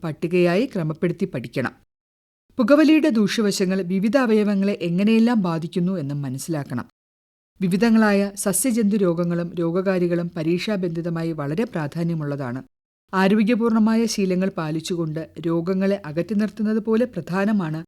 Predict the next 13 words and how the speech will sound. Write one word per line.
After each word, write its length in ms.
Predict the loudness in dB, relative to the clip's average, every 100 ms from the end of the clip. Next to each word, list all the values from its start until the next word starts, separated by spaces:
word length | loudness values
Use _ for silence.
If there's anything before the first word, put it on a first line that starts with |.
| _ _ _ 2
രോഗം 360 | 2 4 0 0
ബാധിച്ചവരോട് 640 | -2 -2 0 2 2 2
സ്വീകരിക്കേണ്ട 580 | -2 -2 -2 -2 -4 -4
സമീപനവും 720 | -4 -4 -2 -2 -2 -2 -4
എന്ന 180 | -8 -8
ബൃഹത്തായ 640 | -8 -6 -6 -2 0 0
ആശയമാണ് 640 | -2 -4 -6 -6 -4 -6 -8 _ _ -2
ഈ 120 | 2
അധ്യായത്തിലൂടെ 840 | 2 2 0 0 -2 -4 -4 -6 -6
നാം 240 | -6 -6 -4
മനസ്സിലാക്കുന്നത്. 760 | -6 -4 -2 -2 -4 -8 -8 -12 _ _ _ _ _ _ 0
ഇനി 140 | 4
നമുക്ക് 400 | 6 4 0 -4